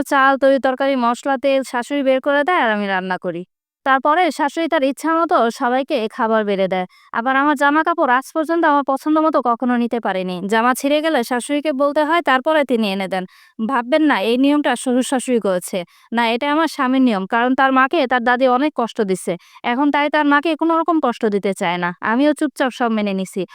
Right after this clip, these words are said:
শ্বশুরমশাই অবশ্য কখনো কিছু বলতেন না, তিনি বরাবরই শান্ত স্বভাবের মানুষ। সাফওয়ানের দিকে তাকানো দেখে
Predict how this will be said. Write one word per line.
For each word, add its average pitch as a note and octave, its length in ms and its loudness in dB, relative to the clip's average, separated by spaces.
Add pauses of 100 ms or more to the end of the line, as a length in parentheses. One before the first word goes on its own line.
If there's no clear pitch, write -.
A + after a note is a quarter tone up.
(240)
শ্বশুরমশাই F4 580 0
অবশ্য E4 260 0 (200)
কখনো D4 300 2
কিছু D4+ 220 -4
বলতেন A3+ 360 0
না, G3+ 220 -2
তিনি B3+ 220 -2
বরাবরই C#4 420 4
শান্ত B3 300 -2
স্বভাবের A3 440 -2
মানুষ। F3+ 260 -4 (360)
সাফওয়ানের D4+ 500 2
দিকে D#4+ 240 -2
তাকানো C#4+ 400 2
দেখে C#4 280 0